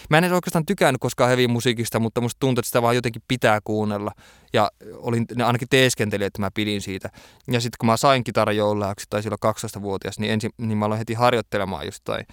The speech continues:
Metallican kappaleita, mikä oli siinä, siinä mielessä hyvä, että, että jos ei menty nyt ihan syvään päähän, niin ei menty ainakaan ihan matalimmasta päästä. Että ne kappaleet kuitenkin oli aika haastavia, varsinkaan jos ei ollut koskaan koskenut kitaraan. Ja sit semmonen tietty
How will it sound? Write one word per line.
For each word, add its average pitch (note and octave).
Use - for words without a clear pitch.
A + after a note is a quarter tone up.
Metallican G#2
kappaleita, G#2+
mikä B2+
oli D3
siinä, D#3
siinä F#3
mielessä B2+
hyvä, A#2+
että, A2
että B2
jos A#2+
ei B2
menty B2+
nyt B2+
ihan B2+
syvään C#3
päähän, G#2+
niin G#2+
ei G#2+
menty A2+
ainakaan A2+
ihan A2
matalimmasta A2+
päästä. G#2
Että A2+
ne G#2+
kappaleet A2
kuitenkin A2+
oli C3+
aika A2
haastavia, G#2
varsinkaan A2
jos G#2
ei A2
ollut A2
koskaan A2
koskenut A2+
kitaraan. G2
Ja G2+
sit -
semmonen A2
tietty A2